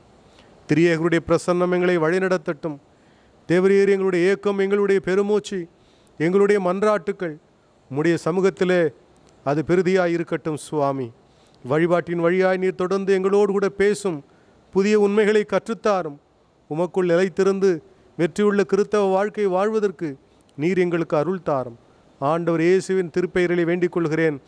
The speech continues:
எங்கள் அன்பு நிறைந்த ஆண்டவரே, ஆமேன்.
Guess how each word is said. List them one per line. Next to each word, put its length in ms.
எங்கள் 260
அன்பு 240
நிறைந்த 380
ஆண்டவரே, 640
ஆமேன். 480